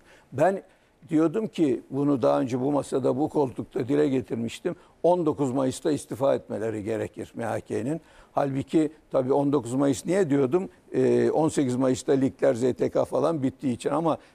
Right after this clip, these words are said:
playoff'lar da var tabii. M H K'nin daha görevi var. Yirmi altısında bitiyor.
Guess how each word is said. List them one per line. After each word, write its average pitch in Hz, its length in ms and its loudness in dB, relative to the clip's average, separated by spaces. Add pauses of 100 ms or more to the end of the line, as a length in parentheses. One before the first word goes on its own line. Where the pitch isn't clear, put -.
(120)
playoff'lar 151 580 2
da 117 120 2
var 110 240 0
tabii. 120 240 -2
M 120 140 -2
H 123 200 0
K'nin 123 340 -2
daha 127 140 2
görevi 123 400 2
var. 127 160 2
Yirmi 123 300 0
altısında 147 500 -2
bitiyor. 180 300 -2